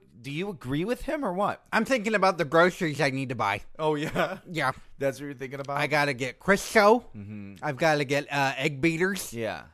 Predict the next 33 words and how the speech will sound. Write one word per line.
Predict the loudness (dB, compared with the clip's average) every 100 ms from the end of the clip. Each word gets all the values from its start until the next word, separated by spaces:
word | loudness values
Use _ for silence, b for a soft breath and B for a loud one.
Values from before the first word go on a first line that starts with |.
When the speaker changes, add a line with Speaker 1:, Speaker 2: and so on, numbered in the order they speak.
| -10
Speaker 2:
I've | -6
gotta | 0 0 0
get, | -2 -4 -4
uh, | -6 -4 -4
Kit | -2 -2
Kats. | -2 -4 -4 -10 -12 -12
Speaker 1:
Uh-huh. | -10 -10 -10 -14 _ _
Speaker 2:
You | -8 -4
know, | -2
just | -4 -2
stuff | 0 2
like | 0
that. | -2 -4 -4
Just, | -8 -8 -12 -16 -18 -16 -10
you |
know, | -8
pick | -6 -6 -6
up | -8
some | -12
stuff. | -8 -8 -8 -18 b b b
Speaker 1:
It's | -6
Speaker 2:
Yeah, | -2 0
Speaker 1:
not |
a |
Speaker 2:
I | 2
Speaker 1:
very | 4 6
Speaker 2:
ca- |
Speaker 1:
healthy | 8 8 6 -6
diet | 0 4 4 2 -2
for | -8 -8 -8 -8
somebody | -8 -8 -6 -8
in | -8
the | -10